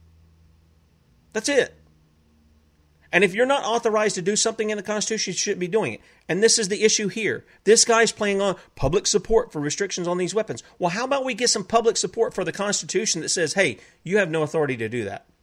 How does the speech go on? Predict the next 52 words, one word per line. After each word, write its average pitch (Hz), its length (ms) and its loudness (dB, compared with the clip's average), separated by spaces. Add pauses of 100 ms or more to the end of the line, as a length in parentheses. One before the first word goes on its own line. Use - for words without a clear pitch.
(140)
Stay 156 320 2
out 147 140 4
of 104 100 -2
it." 92 120 -6
I 139 100 2
don't 175 180 2
care 170 220 0
how 160 120 4
emotional 151 480 -2
people 107 300 -8
get 101 320 -6 (1300)
over 135 240 4
seeing 151 280 0
a 123 60 0
scary 135 480 0
looking 139 280 -6
gun. 123 360 -8 (960)
You 196 140 2
have 233 80 6
no 202 120 2
authority 196 440 0
here. 107 220 -6 (100)
Why 180 200 6
are 254 100 6
we 233 160 0
not 214 260 -2
putting 185 320 2
them 147 200 4
to 127 140 0
that? 110 560 4 (200)
That's - 240 4
the 233 80 8
question 175 500 2
you 139 100 0
ought 156 120 2
to 143 40 0
be 139 220 -6
asking 156 480 0 (220)
those 160 260 8
asking 156 400 4
for 135 140 -4
your 113 120 -4
vote. 120 280 -2 (160)
Hey, 151 260 4 (300)
you 165 100 -8
gonna 214 140 6
support - 300 2
the 190 40 -4
Constitution? 208 520 -2
Okay, 208 260 0
let's 196 180 0
just, 214 240 -2